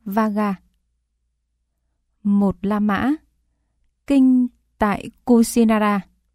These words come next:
Kusinara Sutta. Một trăm hai mươi bốn.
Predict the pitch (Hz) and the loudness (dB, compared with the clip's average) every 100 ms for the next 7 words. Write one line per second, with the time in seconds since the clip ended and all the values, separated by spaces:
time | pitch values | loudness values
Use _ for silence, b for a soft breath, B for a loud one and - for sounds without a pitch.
0 | _ _ _ _ _ - 285 269 - 262 | _ _ _ _ _ -2 0 0 -2 -2
1 | 247 233 233 220 214 - - - 233 - | -2 -2 -6 -6 -10 -18 -8 -4 -4 -4
2 | 208 190 _ _ _ _ _ _ _ _ | -6 -8 _ _ _ _ _ _ _ _
3 | _ _ _ _ _ _ _ _ 220 214 | _ _ _ _ _ _ _ _ -2 -2
4 | 185 - 233 226 214 226 214 214 196 190 | -4 -6 -4 -2 -4 -4 -2 -2 -2 -2
5 | 185 | -2